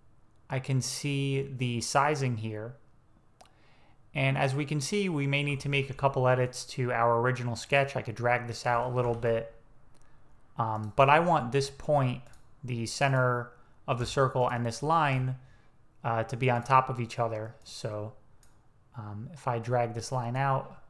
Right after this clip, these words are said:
um, then I definitely wanna move this sketch with it. We can right click, edit the sketch, and we can move this accordingly.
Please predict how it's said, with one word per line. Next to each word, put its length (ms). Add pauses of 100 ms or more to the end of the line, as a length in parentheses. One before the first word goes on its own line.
(1500)
um, 380 (640)
then 140
I 360
definitely 400
wanna 240
move 480 (640)
this 240
sketch 460
with 240
it. 240 (800)
We 100
can 300
right 200
click, 360
edit 240
the 80
sketch, 580 (1700)
and 340
we 140
can 160
move 200
this 220
accordingly. 760